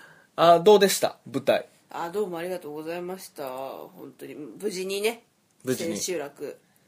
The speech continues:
Speaker 2: 迎えることができました。
Speaker 1: よかったですね、無事に。
Speaker 2: はい。
Speaker 1: 怪我もなく。
Speaker 2: そうですね。なんか、噂によると、そのスタッフさんの、てか、
Speaker 1: うん。
Speaker 2: お手伝いさんの中で、
Speaker 1: はいはい。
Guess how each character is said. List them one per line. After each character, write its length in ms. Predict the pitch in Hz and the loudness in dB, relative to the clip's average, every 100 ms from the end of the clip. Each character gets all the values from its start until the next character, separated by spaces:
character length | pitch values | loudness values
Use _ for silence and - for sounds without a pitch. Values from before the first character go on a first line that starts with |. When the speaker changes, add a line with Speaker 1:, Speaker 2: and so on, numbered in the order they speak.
| _ _ | _ _
Speaker 2:
迎 280 | 170 165 185 | -14 -2 -2
え 40 | |
る 80 | 185 | -2
こ 100 | 185 | -4
と 140 | 190 165 | -8 -8
が 160 | - - | -10 -14
で 60 | 151 | -16
き 120 | 175 | -10
ま 160 | 196 | -10
し 60 | 208 | -8
た。 100 | - | -6
Speaker 1:
よ 80 | 143 | -2
か 140 | 143 | 0
っ 80 | 139 | 2
た 100 | 131 | 2
で 120 | 117 | 2
す 140 | 101 120 | 0 2
ね、 240 | 127 120 | 4 4
無 140 | 107 | 2
事 60 | 107 | -2
に。 60 | 110 | -2
Speaker 2:
は 80 | 104 | -4
い。 160 | - | -8
Speaker 1:
怪 160 | - 147 | 0 4
我 140 | 139 | 4
も 140 | 120 104 | 2 0
な 140 | 104 | -6
く。 220 | - 104 - _ _ _ _ | -10 -16 -16 _ _ _ _
Speaker 2:
そ 300 | - 302 277 | -4 0 0
う 40 | |
で 100 | 160 | -2
す 120 | - | -8
ね。 240 | 160 175 175 | -8 -6 -4
な 120 | 311 | -4
ん 40 | |
か、 240 | 311 170 - - _ _ _ _ _ _ - | -4 -6 -8 -20 _ _ _ _ _ _ -12
噂 380 | 262 392 403 403 | -4 -2 -2 -2
に 120 | 370 | -2
よ 120 | 359 | -2
る 120 | 349 | -6
と、 100 | 349 | -8
そ 140 | 320 202 | -6 -6
の 60 | |
ス 120 | 202 | -8
タ 100 | - | -6
ッ 60 | 302 | -6
フ 220 | 320 339 | -6 -10
さ 260 | 320 320 302 | -8 -6 -6
ん 440 | 302 294 294 285 | -6 -8 -8 -10
の、 20 | |
て 240 | - _ 226 | -12 _ -8
か、 60 | 262 | -4
Speaker 1:
う 40 | |
ん。 20 | |
Speaker 2:
お 20 | 240 | -4
手 80 | |
伝 320 | 294 269 254 226 | -4 -6 -6 -4
い 40 | |
さ 140 | 220 | -6
ん 60 | 190 | -8
の 80 | 180 | -8
中 340 | 190 185 180 | -8 -8 -8
で、 120 | 180 | -2
Speaker 1:
は 120 | 262 120 | 0 2
い 60 | 135 | -2
は 140 | |
い。 60 | 98 | -6